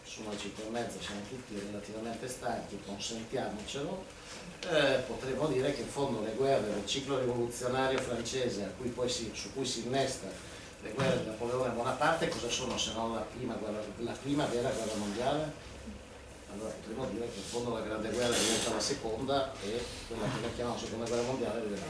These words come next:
la terza. Scusate, gioco un po' con i termini, ma per capirci anche a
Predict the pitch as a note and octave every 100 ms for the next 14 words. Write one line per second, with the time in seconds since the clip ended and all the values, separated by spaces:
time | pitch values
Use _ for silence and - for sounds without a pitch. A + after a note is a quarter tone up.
0 | G#2 G#2+ G2+ - - - - - D3 -
1 | - - - A#2 A2+ A#2 A2 A#2 - G#2
2 | A2 A2+ A2+ A#2+ B2 A#2+ B2+ B2+ A#2+ A#2+
3 | B2+ B2 A#2+ A#2+ G#2 G#2 A2 - G#2 C3
4 | B2+ A#2 A2 A2 A2 A2+ -